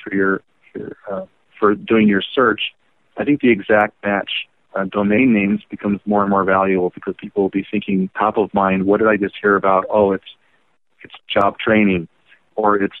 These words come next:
education." And so they'll be doing those Google searches, and those exact matches, I think, help a lot. Uh, so a couple of the other domains that, uh, that we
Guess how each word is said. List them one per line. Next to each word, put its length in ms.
education." 760
And 180
so 140
they'll 100
be 160
doing 300
those 180
Google 340
searches, 360
and 100
those 140
exact 400
matches, 400
I 120
think, 260
help 240
a 60
lot. 340
Uh, 180
so 120
a 40
couple 280
of 60
the 120
other 140
domains 580
that, 140
uh, 240
that 140
we 200